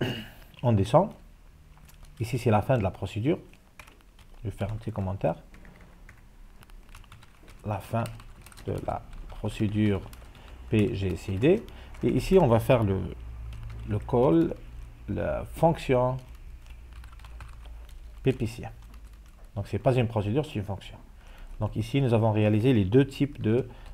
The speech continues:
euh, de ce programme en Pascal, à savoir, euh,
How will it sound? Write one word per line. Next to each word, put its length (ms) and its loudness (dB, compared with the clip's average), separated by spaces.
euh, 120 0
de 120 0
ce 140 -4
programme 480 0
en 80 0
Pascal, 440 0
à 80 -2
savoir, 480 2
euh, 340 -2